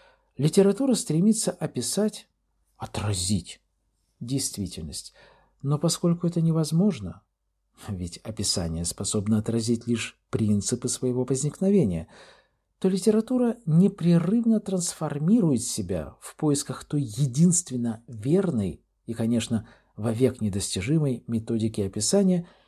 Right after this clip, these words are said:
когда язык станет адекватным действительности. С этой точки зрения литература – фантастически живучая иллюзия. Подобная ситуация существует и в критике.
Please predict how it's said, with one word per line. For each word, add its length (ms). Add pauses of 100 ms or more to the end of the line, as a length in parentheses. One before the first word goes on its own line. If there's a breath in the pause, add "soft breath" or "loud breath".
когда 240
язык 380
станет 460
адекватным 680
действительности. 880 (640)
С 140
этой 220
точки 260
зрения 460
литература – 680 (440 soft breath)
фантастически 1000
живучая 680
иллюзия. 640 (840)
Подобная 400
ситуация 520
существует 680
и 120
в 140
критике. 680